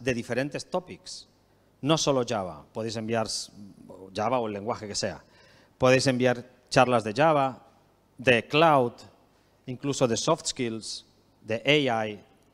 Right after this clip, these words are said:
de aprendizaje, lo que queráis. Cuantas más charlas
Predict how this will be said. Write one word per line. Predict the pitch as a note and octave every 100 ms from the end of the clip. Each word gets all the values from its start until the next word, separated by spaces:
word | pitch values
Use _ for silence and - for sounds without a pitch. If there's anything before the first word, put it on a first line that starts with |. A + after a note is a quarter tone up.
| _
de | C3
aprendizaje, | A#2+ B2 A2+ G#2+ C#3 D3+ A#2 A2
lo | A#2
que | A#2+
queráis. | A#2+ B2 G#2 F#2 - _ _
Cuantas | C#3 B2 B2
más | C#3 F3+
charlas | - E3+ D3+ C3